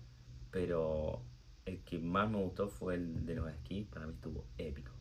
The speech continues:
literal, porque la revivimos con, con Teófilo, la vimos zarpada y nos mandamos por cualquier pista que se nos presentaba, nos mandamos, nos cagamos a golpe, pero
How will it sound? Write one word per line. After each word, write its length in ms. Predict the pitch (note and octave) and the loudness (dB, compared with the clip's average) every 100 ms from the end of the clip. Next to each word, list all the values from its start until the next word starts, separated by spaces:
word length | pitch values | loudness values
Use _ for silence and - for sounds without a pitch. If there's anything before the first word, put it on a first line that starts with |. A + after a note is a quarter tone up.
| - | -10
literal, 360 | - - D2 D2 - - - - - | -6 -2 -2 -2 -6 -12 -12 -12 -10
porque 460 | - D2+ D#2+ D2+ - - | -6 -2 0 0 -2 -4
la 180 | E2+ D#2+ | -2 4
revivimos 540 | F2+ G2 F2 F2+ F2+ | 8 8 8 4 2
con, 400 | E2 D#2+ D#2 D#2 - - | 2 0 -2 -4 -8 -6
con 500 | D2+ D#2 - - - | -6 -4 -4 -4 0
Teófilo, 520 | E2 F2+ F2+ G#2+ A#2 - - - - - - - | 4 6 6 4 4 0 -8 -12 -12 -16 -12 -2
la 100 | D#2+ | 2
vimos 480 | E2+ F2+ E2+ D2 | 2 2 2 0
zarpada 500 | - D2 C#2 F2+ F#2 | -2 -4 -4 4 6
y 140 | G2 D#2 | 6 0
nos 120 | D#2 | -2
mandamos 380 | D#2+ E2 F2 D#2+ | -2 0 0 -2
por 220 | - D2 C#2+ - - - | -4 -4 -4 -8 -12 -10
cualquier 460 | - - - - - - | -4 -2 -2 -4 -6 -8
pista 300 | - F2 E2 | -4 -2 -2
que 100 | D#2 | -2
se 100 | D2+ | -4
nos 100 | D2 D2+ - | -4 -4 -2
presentaba, 580 | E2 D#2 D#2+ D#2 F2 F#2 | -2 0 0 2 4 4
nos 100 | D#2+ | 2
mandamos, 580 | D2+ D#2 F2 G#2+ C3 C3 - - - - - - | 0 2 4 6 6 4 -6 -14 -12 -12 -10 -2
nos 280 | - - - | -2 -2 -2
cagamos 460 | E2 E2 G2+ G2+ | 0 4 6 8
a 20 | |
golpe, 320 | F#2+ G2+ A#2+ A2+ | 8 8 6 4
pero 320 | F#2+ D2+ | 2 2